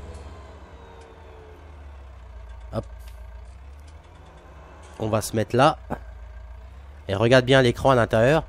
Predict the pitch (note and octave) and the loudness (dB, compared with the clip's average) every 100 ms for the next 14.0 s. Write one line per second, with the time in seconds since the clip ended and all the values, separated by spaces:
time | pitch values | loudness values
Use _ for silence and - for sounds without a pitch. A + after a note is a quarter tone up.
0 | - - D3 - - - A2+ A2 A2+ - | -4 -2 -2 -4 -12 -4 -2 0 -2 0
1 | G#2 F#2+ F2+ F2+ G#2 - C3 A#2+ A2+ G#2+ | 0 0 -2 -8 -8 -6 -4 -4 -4 -6
2 | - C3+ B2 A2+ A2 - - - - - | -2 -2 -2 -4 -6 -12 -20 -20 -20 -20
3 | - - G2+ G#2 G#2+ F#2+ A2 A2 A2+ A#2 | -18 -6 -2 2 2 2 2 4 6 6
4 | B2+ A#2 G2+ G2+ F#2+ G2+ A#2 - F2 F#2 | 6 6 4 2 0 2 2 0 -2 -4
5 | - - G2 G#2 G2+ F2 F2 E2+ F2+ A2+ | -8 -8 -4 -2 -2 0 -2 0 0 -2
6 | C#3 - - - - - - - - - | -4 -8 -18 -18 -18 -18 -20 -20 -20 -18
7 | - E2+ G#2 A2 G#2+ F#2+ F#2 F#2+ A#2+ C#3 | -10 -4 0 2 2 0 2 0 2 0
8 | - - - - - - - - - C#3 | 0 -12 -16 -16 -16 -16 -16 -16 -2 2
9 | D3 - - - - - - - - - | 2 -2 -14 -10 -10 -12 -16 -16 -16 -16
10 | - - - - - - - - - - | -16 -16 -16 -16 -16 -16 -16 -16 -16 -16
11 | - - - - - - - - G#2+ G#2 | -16 -16 -16 -16 -16 -16 -16 -4 -2 -2
12 | G2+ B2 C3+ A#2+ - A2 G2+ G#2 G#2+ A2 | 2 4 4 2 0 2 2 2 4 4
13 | B2+ - - C3+ - C3 C3+ C3 A#2+ | 4 0 -2 0 2 4 6 6 4